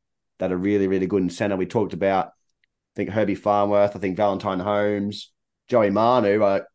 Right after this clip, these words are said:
a good three up there. Um, there's a couple others floating around, but, you know, is it worth trading Lemuelu to them? Probably not, in my opinion. So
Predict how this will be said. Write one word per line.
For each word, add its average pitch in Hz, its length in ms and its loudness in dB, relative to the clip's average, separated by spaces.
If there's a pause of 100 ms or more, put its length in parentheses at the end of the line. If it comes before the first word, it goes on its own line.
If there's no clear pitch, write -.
(140)
a 104 120 -2
good 101 220 -4
three 104 300 0
up 98 160 -2
there. 110 520 2 (420)
Um, 95 500 -2
there's 104 160 -4
a 107 40 -10
couple 113 280 0
others 120 240 4
floating 123 300 2
around, 131 680 2
but, 107 280 4 (100)
you 107 100 -2
know, 104 240 2
is 123 140 0
it 117 40 2
worth 113 260 4
trading 123 640 2 (920)
Lemuelu 123 440 6
to 139 100 0
them? 135 180 4
Probably 101 320 0
not, 101 260 0
in - 60 -8
my 90 160 0
opinion. 95 460 -4
So 76 360 -8